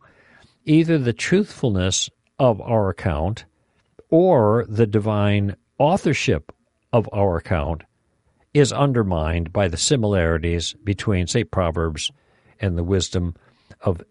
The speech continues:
Amenemope or Genesis and the Gilgamesh epic, okay?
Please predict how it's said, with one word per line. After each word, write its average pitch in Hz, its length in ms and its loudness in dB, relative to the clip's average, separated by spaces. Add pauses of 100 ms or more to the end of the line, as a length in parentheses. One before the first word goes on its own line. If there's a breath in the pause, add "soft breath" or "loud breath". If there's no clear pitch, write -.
(140)
Amenemope 85 840 -2 (360 soft breath)
or 87 520 0 (340 soft breath)
Genesis 87 720 0 (300 soft breath)
and 82 220 -4
the 90 80 -2
Gilgamesh 82 600 -2 (280)
epic, - 440 -8 (360)
okay? 82 480 -6